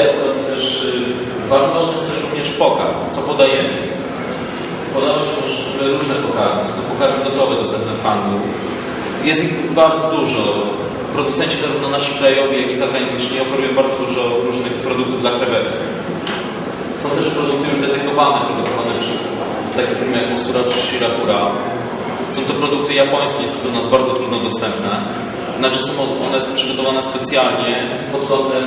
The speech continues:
hodowli krewetek Crystal Red. Musimy pamiętać, że to, to, że krewetki bardzo chętnie podchodzą do jakiegoś pokarmu, kiedy go wrzucimy,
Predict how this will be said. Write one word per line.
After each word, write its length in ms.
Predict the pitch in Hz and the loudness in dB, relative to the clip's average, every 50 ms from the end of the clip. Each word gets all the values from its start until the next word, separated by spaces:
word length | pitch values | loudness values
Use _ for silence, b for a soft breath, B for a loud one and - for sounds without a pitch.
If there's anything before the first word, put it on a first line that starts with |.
| 127 127 | 0 -2
hodowli 300 | 127 127 127 123 123 117 123 | -2 0 0 0 0 -2 -2
krewetek 320 | 120 117 117 120 120 117 117 117 | -2 -2 0 0 0 0 -2 -2
Crystal 320 | 120 117 - 120 113 110 110 110 104 | -2 -2 0 0 0 0 0 -2 -2
Red. 180 | - 92 - - - - - - - - - - - - - - - - - - 113 117 - - - - - | -2 -2 -2 -4 -4 -6 -6 -6 -6 -8 -8 -8 -8 -8 -6 -6 -6 -6 -6 -6 -4 -4 -4 -6 -6 -4 -2
Musimy 240 | - - 165 160 | 0 0 0 0
pamiętać, 500 | 165 160 160 160 160 160 160 151 147 - | 0 0 0 0 0 0 0 -2 -2 -2
że 100 | 139 123 - - | -2 -2 -2 -2
to, 40 | 135 - - - - - - - | -4 -4 -4 -4 -6 -6 -4 -2
to, 180 | - 147 165 156 160 | 2 4 4 4 4
że 60 | 165 | 2
krewetki 460 | 160 - 135 - - - - 143 131 120 120 120 120 123 120 | 0 0 0 0 -2 -2 -2 -2 -2 -2 -2 -2 -2 -2 2
bardzo 200 | 127 135 - - - | 2 2 2 2 0
chętnie 280 | 143 139 139 143 143 | -2 -2 -2 -2 -4
podchodzą 360 | 127 123 - - 165 165 160 | -4 -4 -4 -2 0 0 0
do 100 | 160 160 | 0 0
jakiegoś 220 | - - 120 117 - | 0 0 -2 -2 -2
pokarmu, 360 | - - - - 113 113 113 110 - | -2 -2 0 0 0 0 0 -2 -2
kiedy 120 | 127 - - - | -2 -2 -2 -2
go 60 | 120 | -2
wrzucimy, 440 | - - - - - - - - | -2 -2 -2 -2 -2 -2 -2 -2